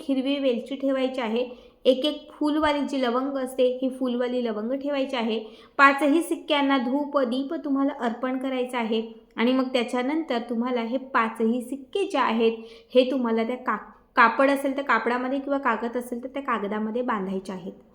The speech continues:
आता पाचही सिक्के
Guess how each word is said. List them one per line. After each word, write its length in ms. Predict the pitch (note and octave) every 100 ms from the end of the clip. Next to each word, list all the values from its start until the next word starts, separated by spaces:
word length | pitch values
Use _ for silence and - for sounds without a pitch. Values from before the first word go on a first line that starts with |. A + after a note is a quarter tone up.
| _ _ _ - -
आता 260 | - - A3+ - - - _
पाचही 480 | D4+ D4+ D4 D#4 F4
सिक्के 600 | E4+ C#4+ - C4+ - -